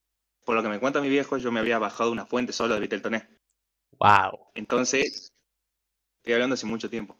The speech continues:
Speaker 1: Que eso hizo que hasta el día de hoy, hasta la Navidad, eh, dos mil veintitrés, no vuelva a probar yo un pedazo de Vitel Toné.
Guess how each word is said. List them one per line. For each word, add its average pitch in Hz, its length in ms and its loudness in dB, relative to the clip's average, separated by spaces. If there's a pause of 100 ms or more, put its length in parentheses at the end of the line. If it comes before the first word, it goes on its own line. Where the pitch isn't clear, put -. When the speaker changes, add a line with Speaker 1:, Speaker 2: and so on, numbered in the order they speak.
(160)
Speaker 1:
Que 160 120 0
eso 180 180 2
hizo 180 200 0
que - 60 -6
hasta 110 160 -6
el 110 80 -4
día 160 160 2
de 143 140 4
hoy, 131 320 2 (400)
hasta 95 180 -6
la 95 100 -8
Navidad, 101 720 0
eh, 62 420 -8
dos 98 140 -8
mil 120 140 0
veintitrés, 117 460 -2 (760)
no 151 120 0
vuelva 160 180 2
a 113 40 -4
probar 120 220 0
yo 117 100 -2
un 117 100 -4
pedazo 113 220 -4
de 113 40 -10
Vitel 104 240 -4
Toné. 110 240 -8